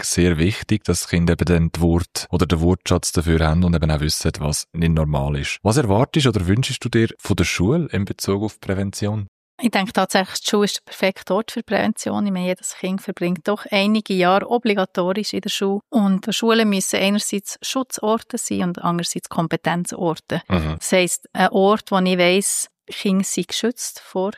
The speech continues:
Speaker 2: möglichen Übergriffen. Vor allem jetzt Übergriff, oder ja, vor allem Übergriffe erwähnt, jetzt, wo Kinder im Privat erleben. Aber
Speaker 1: Mhm.
Speaker 2: es geht natürlich auch darum,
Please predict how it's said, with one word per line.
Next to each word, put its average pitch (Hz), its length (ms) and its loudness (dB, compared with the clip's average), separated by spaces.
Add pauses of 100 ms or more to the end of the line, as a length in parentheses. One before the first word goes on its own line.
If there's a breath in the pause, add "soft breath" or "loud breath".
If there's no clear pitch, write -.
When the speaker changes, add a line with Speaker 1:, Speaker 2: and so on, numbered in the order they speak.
(120)
Speaker 2:
möglichen 214 380 -6
Übergriffen. 214 680 -8
Vor 185 140 2
allem 180 260 2
jetzt - 160 -8
Übergriff, 190 460 2
oder 196 160 4
ja, 190 100 4
vor 190 140 0
allem 190 160 2
Übergriffe 196 480 2
erwähnt, 180 380 0
jetzt, 185 240 -2
wo 175 100 2
Kinder 180 280 0
im 175 80 0
Privat 180 480 -2
erleben. 226 280 0
Aber 208 120 4
Speaker 1:
Mhm. - 40 0
Speaker 2:
es 165 100 2
geht 185 120 0
natürlich 175 380 -2
auch 190 80 -2
darum, 175 300 -2